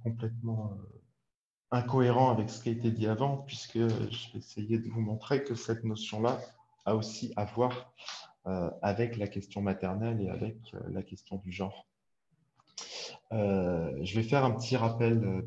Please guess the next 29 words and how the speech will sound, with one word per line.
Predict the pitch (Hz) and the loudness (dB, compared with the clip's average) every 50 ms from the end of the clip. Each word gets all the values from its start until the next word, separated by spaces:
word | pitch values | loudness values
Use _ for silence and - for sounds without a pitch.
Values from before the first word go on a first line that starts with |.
| - | -8
peut-être | - - - - 110 - - | -14 -12 -6 -6 -6 -4 -4
que | 107 | -8
pour | 95 - 104 98 - | -6 -4 -6 -6 -4
certains | - 98 98 - - 104 | -4 -6 -6 -4 -6 -4
d'entre | 101 101 101 101 - - 101 | -2 -2 -4 -4 -6 -8 -8
vous, | 95 101 107 113 | -8 -6 -6 -8
c'est | 113 - - - 95 | -8 -8 -10 -12 -10
des | 95 95 | -10 -10
choses | - - 104 101 - - | -10 -8 -10 -10 -10 -12
qui | - - | -16 -16
sont | - - 101 | -12 -12 -10
connues, | - - 107 110 117 123 | -6 -4 -2 0 0 0
mais | 120 110 98 | 0 -2 -2
sur | - - - 101 104 | -4 -2 -2 0 2
la | 101 98 | 2 2
notion | 98 98 98 98 - - - 110 113 - | 2 0 0 -2 -8 -10 -10 -10 -8 -6
de, | 101 95 95 90 - - | -4 -4 -4 -4 -4 -2
de | 95 | -2
vulnérabilité, | 95 98 98 110 110 107 107 101 104 104 101 104 101 101 98 - - 120 127 123 123 - - - - - - - - - - _ - - | -2 0 0 0 2 2 2 2 2 2 0 -2 -6 -6 -8 -6 -2 -2 -2 -2 -2 -8 -14 -16 -16 -16 -16 -16 -18 -20 -20 _ -8 -6
euh, | 104 101 98 98 95 | -4 -4 -2 -4 -4
dans | 95 92 113 120 123 | 0 2 4 6 6
les | 113 110 110 | 6 4 2
pensées | - 110 104 - - 120 117 113 | 0 -2 -4 -2 -2 -2 -2 -2
contemporaines | - 110 107 - 104 101 - - 98 101 104 104 104 | -2 -6 -4 -2 -4 -4 -2 -2 -2 0 0 0 -2
du | 101 - 98 | -4 -6 -10
soin | - - - - 107 107 107 - - - | -14 -12 -6 -4 -2 -2 -2 -4 -8 -12
et | 92 | -14
du | 98 - - | -14 -14 -18
care. | _ _ - - 92 - _ | _ _ -10 -10 -10 -10 _